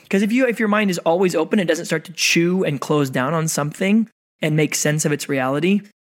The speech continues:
then you just, you kinda look like a guy who's eating and never shuts his mouth to digest the food, right? And so here's what I wanna present to you with the rest of our time here, and it, it won't be long. I wanna give you five primary worldviews and talk to you a little bit about,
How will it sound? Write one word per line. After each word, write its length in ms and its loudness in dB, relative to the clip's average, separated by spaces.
then 340 0
you 120 2
just, 280 0
you 120 0
kinda 340 0
look 140 -2
like 80 -2
a 60 -2
guy 280 2
who's 340 -4
eating 320 2
and 220 -2
never 300 0
shuts 200 0
his 120 -8
mouth 220 -2
to 100 -2
digest 380 -2
the 60 -6
food, 380 -2
right? 280 -2
And 80 -2
so 160 0
here's 240 0
what 80 2
I 40 2
wanna 120 2
present 340 -4
to 120 -4
you 80 2
with 140 -2
the 60 -2
rest 220 -2
of 60 -4
our 80 -2
time 320 -4
here, 260 -8
and 80 -8
it, 160 -6
it 140 4
won't 160 0
be 120 2
long. 280 0
I 60 0
wanna 180 2
give 100 0
you 80 0
five 460 -2
primary 480 2
worldviews 720 -2
and 140 -6
talk 180 2
to 80 -2
you 60 0
a 20 0
little 140 0
bit 160 0
about, 400 2